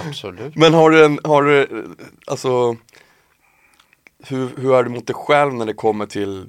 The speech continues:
Speaker 2: till din kreativitet? Alltså, det där kan ju ofta gå hand i hand med att man, med att man också är ganska hård mot sig själv.
Speaker 1: Mm.
Speaker 2: Så jag vet ju, ibland när man sitter här i studion så bara, fan, det här blir inget bra. Det vill, jag,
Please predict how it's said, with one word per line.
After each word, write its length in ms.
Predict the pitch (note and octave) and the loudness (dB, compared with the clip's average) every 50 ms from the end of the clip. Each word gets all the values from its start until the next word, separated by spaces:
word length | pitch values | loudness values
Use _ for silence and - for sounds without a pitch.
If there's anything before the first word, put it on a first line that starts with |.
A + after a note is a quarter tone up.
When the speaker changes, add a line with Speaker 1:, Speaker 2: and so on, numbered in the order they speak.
| - _ | -20 _
Speaker 2:
till 520 | - - G2+ G2 F#2+ F#2+ F#2 F2+ E2+ - E2 D#2+ - - _ _ _ _ _ _ _ _ _ | -14 -12 -12 -10 -12 -14 -16 -16 -16 -18 -18 -20 -20 -20 _ _ _ _ _ _ _ _ _
din 160 | - G#2 G2+ | -20 -18 -16
kreativitet? 880 | G2 - - G2+ G2+ - - G2 G2 - - C3+ A#2 G#2 G2 - - - | -12 -10 -10 -10 -8 -10 -12 -14 -12 -6 -6 -4 -4 -6 -8 -14 -12 -12
Alltså, 320 | G#2 G2+ - G#2+ G#2+ G2+ G2 _ _ _ _ _ _ _ _ _ _ _ _ _ | -12 -8 -6 -6 -6 -6 -8 _ _ _ _ _ _ _ _ _ _ _ _ _
det 100 | - A#2 | -6 0
där 140 | A#2+ C#3 C#3 | 2 2 2
kan 160 | C3 - C3+ | 2 0 2
ju 60 | C3 B2+ | 2 2
ofta 240 | A#2+ - - B2 | 2 2 -2 -4
gå 200 | A#2+ A#2+ B2 A#2+ | -2 0 0 0
hand 280 | A2 A#2+ A#2+ A#2 A2+ A2 | 2 2 0 0 0 -4
i 40 | G#2+ | -2
hand 200 | A2+ A#2 A#2 A2+ | -2 -2 -2 -2
med 100 | A2+ A2 | -4 -6
att 80 | A2 - | -6 -8
man, 240 | A2 A2 G#2+ G#2+ - | -8 -8 -8 -8 -8
med 140 | - A#2 A2+ | -6 -6 -6
att 100 | G#2+ - | -6 -6
man 100 | A2+ A2+ | -6 -6
också 280 | A2 A#2 - - - A2+ | -6 -8 -8 -8 -6 -6
är 40 | A2 | -6
ganska 380 | G#2 G#2 G#2 G2 - - - G#2 | -4 -6 -8 -10 -10 -10 -10 -8
hård 320 | - - C#3 C3 A#2 A2+ | -6 -6 -6 -6 -8 -8
mot 80 | A2 - | -12 -18
sig 120 | - - | -20 -18
själv. 220 | - - G1+ - - _ _ _ _ _ _ _ _ _ _ _ | -16 -16 -16 -16 -20 _ _ _ _ _ _ _ _ _ _ _
Speaker 1:
Mm. 160 | - G2+ F#2 F2 | -16 -14 -12 -8
Speaker 2:
Så 60 | A2+ | -4
jag 260 | A2+ A#2+ A#2+ A#2+ A2+ | 0 2 2 2 2
vet 360 | A#2 A#2 G#2+ G#2+ G#2 - - | 0 -2 -2 -4 -10 -14 -10
ju, 40 | - | -10
ibland 200 | A#2+ G#2 A#2 A2+ A2 | -4 -2 -2 -2 -2
när 40 | G#2+ | -4
man 60 | G#2 | -8
sitter 200 | G#2+ G2+ - G#2 | -10 -10 -8 -8
här 100 | G2+ G2+ | -8 -10
i 40 | G2 | -10
studion 300 | - - A2 G#2+ G#2 G2 | -10 -8 -8 -8 -8 -10
så 60 | F#2+ | -12
bara, 120 | F#2+ F#2+ | -14 -16
fan, 420 | - - - - G#2 G2 F#2+ F#2+ F#2 | -16 -12 -10 -10 -10 -8 -10 -12 -14
det 80 | G2 | -12
här 180 | G2 F#2 F#2 F#2 | -12 -12 -12 -12
blir 120 | F2+ F#2 | -14 -16
inget 140 | F2+ F2 E2+ | -18 -16 -16
bra. 240 | F2 F2+ F2+ - - - | -16 -14 -14 -14 -16 -16
Det 60 | G2+ | -16
vill, 160 | G2 F2+ - | -16 -16 -14
jag, 160 | - G2+ F#2+ | -16 -16 -18